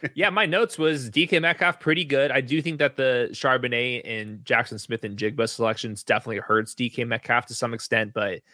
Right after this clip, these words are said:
I'm doubling down on this Seahawks offense. I think they're gonna be fantastic. And it's so strange that, that the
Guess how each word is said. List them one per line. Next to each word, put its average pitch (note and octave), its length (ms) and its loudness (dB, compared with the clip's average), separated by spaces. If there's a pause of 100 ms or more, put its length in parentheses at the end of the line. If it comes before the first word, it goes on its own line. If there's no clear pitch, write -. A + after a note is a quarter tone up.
(220)
I'm C#3 160 0
doubling D3 420 2
down B2+ 260 4
on A2+ 100 0
this G#2+ 320 0
Seahawks A2 560 2
offense. G#2 380 2
I G#2+ 80 0
think A2+ 100 -2
they're G#2+ 120 -2
gonna G#2 100 -8
be G2+ 240 -6 (280)
fantastic. A2+ 880 -2 (380)
And G#2+ 560 0 (520)
it's B2 180 2
so F#3+ 240 2
strange D3+ 560 0
that, G#2+ 200 2
that A2 120 2 (180)
the G#2+ 320 -2